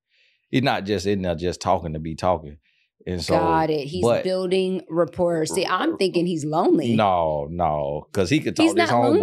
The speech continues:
Speaker 1: homeboys. No, he can talk to his homeboys. He ain't lonely.
Speaker 2: But, but
Speaker 1: You can
Speaker 2: sometimes
Speaker 1: get on a hotline.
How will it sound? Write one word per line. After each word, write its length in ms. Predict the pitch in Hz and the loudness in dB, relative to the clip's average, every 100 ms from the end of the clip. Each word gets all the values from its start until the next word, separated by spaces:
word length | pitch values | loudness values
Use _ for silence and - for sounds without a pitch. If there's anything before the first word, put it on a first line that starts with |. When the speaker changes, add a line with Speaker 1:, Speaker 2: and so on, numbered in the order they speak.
| - | 2
Speaker 1:
homeboys. 200 | - - - _ _ - | 0 -4 -14 _ _ -2
No, 240 | 202 151 | 2 4
he 80 | 160 | 2
can 80 | 208 | 2
talk 200 | 127 120 | 2 2
to 40 | |
his 100 | 131 | 0
homeboys. 480 | 139 131 113 104 98 | 0 0 2 2 2
He 80 | 143 | -2
ain't 120 | 143 | -2
lonely. 360 | 117 117 135 - - - | -2 -2 -4 -8 -20 -6
Speaker 2:
But, 220 | - 302 285 - | 2 2 2 -6
but 100 | 208 | -2
Speaker 1:
You 60 | 247 | -2
can 60 | |
Speaker 2:
sometimes 500 | - 247 311 - - | 0 0 2 2 2
Speaker 1:
get 80 | 147 | 2
on 120 | 143 139 | 4 2
a 40 | |
hotline. 500 | 160 143 117 107 92 | 2 0 0 0 2